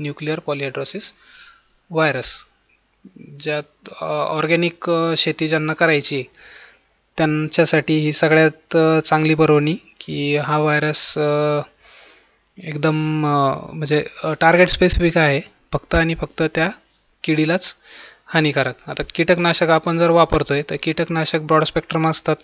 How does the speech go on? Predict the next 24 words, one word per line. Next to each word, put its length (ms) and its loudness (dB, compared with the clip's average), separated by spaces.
ते 60 0
बऱ्याचशा 560 2
इतर 360 0
मित्र 280 0
किडींना 340 0
सुद्धा 260 0
मारून 280 0
जातात. 240 -2
आणि 360 -4
जे 200 -4
कीड, 300 -2
अ, 340 0
एखादी, 640 0
अ, 40 -16
म्हणजे 220 -4
दुसरी 320 0
कीड, 200 2
आपण 180 0
secondary 640 2
कीड 240 0
म्हणतो 260 0
त्याला, 220 -4
अ, 280 -8
त्या 120 0